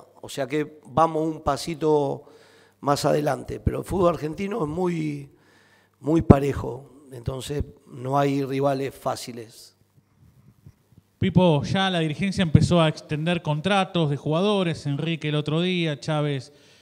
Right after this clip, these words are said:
Speaker 2: en esta jornada, se empieza a hablar con Tarragona, van a sondear a Rey, se termina el tuyo también a fin de año. ¿Pueden empezar a hablar prontito de una continuidad en dos mil veintitrés?
Speaker 1: Sí, seguramente que sí. En el medio hay unas elecciones,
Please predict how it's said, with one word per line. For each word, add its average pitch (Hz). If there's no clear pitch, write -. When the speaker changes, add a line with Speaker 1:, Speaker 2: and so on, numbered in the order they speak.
Speaker 2:
en 151
esta 151
jornada, 165
se 147
empieza 156
a -
hablar 147
con 139
Tarragona, 170
van 165
a 156
sondear 160
a 156
Rey, 175
se -
termina 185
el 170
tuyo 151
también 139
a 131
fin 135
de 135
año. 120
¿Pueden 165
empezar 160
a 156
hablar 156
prontito 156
de 135
una 147
continuidad 147
en 165
dos 147
mil 143
veintitrés? 147
Speaker 1:
Sí, 220
seguramente 143
que 127
sí. 196
En 131
el 127
medio 143
hay 139
unas 123
elecciones, 120